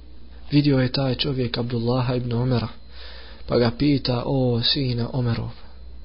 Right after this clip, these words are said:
o sine Omerov, da li sam se ovim odužio za sve što je moja majka učinila prema meni?”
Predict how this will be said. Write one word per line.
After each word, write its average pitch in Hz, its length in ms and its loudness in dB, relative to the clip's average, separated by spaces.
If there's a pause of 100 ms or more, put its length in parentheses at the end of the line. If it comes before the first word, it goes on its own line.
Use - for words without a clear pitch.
(160)
o 147 220 6
sine 143 440 6
Omerov, 139 480 4
da 147 140 4
li 151 120 6
sam 131 260 0
se 131 200 2
ovim 151 420 2
odužio 151 560 4
za 143 120 0
sve 185 240 4
što - 180 2
je 147 100 6
moja 147 280 4
majka 139 420 4
učinila 127 400 0
prema 123 320 -2
meni?” 127 340 2